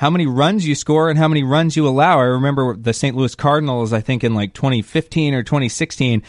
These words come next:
they had this crazy differential between, uh, how many runs that the components of, uh, the, the stats that they allowed as pitchers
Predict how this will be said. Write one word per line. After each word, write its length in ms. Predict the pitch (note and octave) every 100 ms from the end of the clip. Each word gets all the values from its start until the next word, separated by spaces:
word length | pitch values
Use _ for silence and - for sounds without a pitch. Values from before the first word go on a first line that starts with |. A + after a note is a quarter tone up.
| - - -
they 80 | E3
had 140 | E3+
this 160 | E3+ -
crazy 560 | - E3 A3 G#3 E3+
differential 600 | C#3+ C#3 B2 B2+ D#3 C3+
between, 600 | A#2 A2+ C3+ C3 B2 A#2 - - -
uh, 300 | A#2 A#2 A2+
how 160 | C3+
many 200 | D3 D3
runs 540 | B2+ A#2 C3+ C3+ C3 -
that 320 | - A#2 A#2+ A2+
the 80 |
components 800 | A2+ C3+ A2+ - C3+ D3+ D3 - -
of, 400 | A#2+ A#2+ A#2 A2 -
uh, 400 | A#2+ A2+ G#2+ G#2 G2 B2+ _
the, 340 | C3 A#2+ A2+ F2+
the 280 | A2 A2 G#2
stats 580 | - - C3+ C3+ -
that 240 | - A2+ A2+
they 140 | A#2+
allowed 480 | A2 A2 A2+ B2 B2+
as 280 | B2 A2+ G#2+
pitchers 560 | - C3+ - D#3 D#3